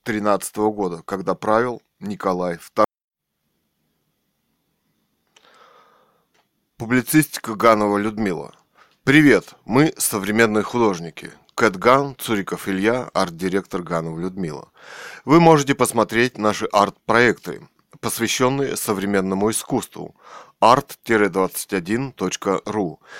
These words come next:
Живопись, фотография, цифровое искусство и так далее. В этом художественном арт-проекте вы можете увидеть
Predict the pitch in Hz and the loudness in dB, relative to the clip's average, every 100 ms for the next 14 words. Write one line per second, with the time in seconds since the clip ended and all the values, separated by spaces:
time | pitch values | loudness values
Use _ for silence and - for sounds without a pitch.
0 | - _ 113 143 139 143 135 - - - | -20 _ 2 4 4 2 -4 -8 -16 0
1 | 110 95 104 98 101 98 - 98 90 101 | 0 4 2 2 -6 -8 -10 -6 0 2
2 | 98 92 - - 117 - 110 - 104 87 | 2 0 -4 -6 -8 -6 -8 -4 -4 -4
3 | 87 87 69 - - _ _ _ - - | -4 -4 -6 -14 -20 _ _ _ -20 -20
4 | - _ 117 143 143 - 131 123 101 - | -20 _ 0 2 -2 -2 2 2 2 -4
5 | 104 101 - 104 - - 104 110 117 143 | -4 -4 0 0 -2 0 4 4 2 -8
6 | - 95 110 107 95 - 95 98 107 117 | -10 -4 0 0 0 -4 -4 -4 -6 -12